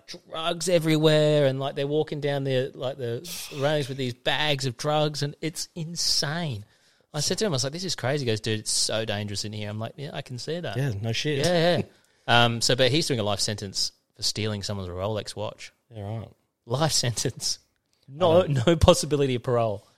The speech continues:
Speaker 2: I don't
Speaker 1: Ever.
Speaker 2: understand the legal system.
Speaker 1: Oh, mate, it's my, actually, in, in an episode coming up, I'm, I'm talking to an, a former federal, um, judge about sentencing.
Speaker 2: Yeah.
Speaker 1: Because it's just like, you know, these, the, the, especially Florida, it seems, is just, like, crazy. Like, there's,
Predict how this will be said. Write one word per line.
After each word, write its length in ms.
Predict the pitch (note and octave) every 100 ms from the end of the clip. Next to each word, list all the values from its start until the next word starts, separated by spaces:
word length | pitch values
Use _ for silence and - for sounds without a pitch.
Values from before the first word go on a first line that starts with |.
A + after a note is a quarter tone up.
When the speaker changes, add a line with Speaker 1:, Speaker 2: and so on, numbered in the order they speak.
| _
Speaker 2:
I 60 | -
don't 80 | B2+
Speaker 1:
Ever. 80 | G#2+
Speaker 2:
understand 420 | G2 F2+ F#2 F#2
the 60 | F2+
legal 220 | F#2 F2+
system. 460 | - F#2+ - F#2+ G2 -
Speaker 1:
Oh, 240 | D3+ C#3+
mate, 240 | B2 B2 A2+
it's 100 | A2
my, 160 | B2+ C3
actually, 260 | C3 B2 B2+
in, 140 | A#2+ C3
in 140 | C#3 B2
an 100 | B2+
episode 300 | - C3 A#2
coming 180 | A2+
up, 120 | G#2 G#2+
I'm, 160 | G#2+
I'm 260 | G#2+ G#2 G2+
talking 240 | - A#2 A2
to 60 |
an, 100 | G2+
a 160 | G2+ A#2
former 320 | - A2 G#2
federal, 420 | - G#2 G#2 G2+ G2 _ _ _
um, 200 | G#2+ G#2
judge 440 | F2+ A2 G#2 F#2+ - _ _ _ -
about 380 | G#2 G#2 G#2+ -
sentencing. 600 | G#2+ F#2+ G2+ - F2+ G2
Speaker 2:
Yeah. 180 | A2 G2+ - _ _
Speaker 1:
Because 260 | A#2 A#2+ G#2+
it's 220 | G2 -
just 480 | - B2 A2 G2+ -
like, 380 | G#2+ G2 G2 -
you 80 |
know, 140 | G#2+ G2+
these, 180 | G#2+ G2+
the, 280 | - A2+ G#2+ _ _ _
the, 260 | A#2 - -
especially 460 | C#3 - G3+ - C#3+
Florida, 480 | - B2 C#3+ B2+
it 100 | G2
seems, 280 | - A#2 G2+
is 140 | G2+ -
just, 240 | G#2+ -
like, 240 | G#2 G2
crazy. 720 | - - - C3 C#3+ D3 A#2 A2
Like, 200 | A2 B2
there's, 260 | B2+ -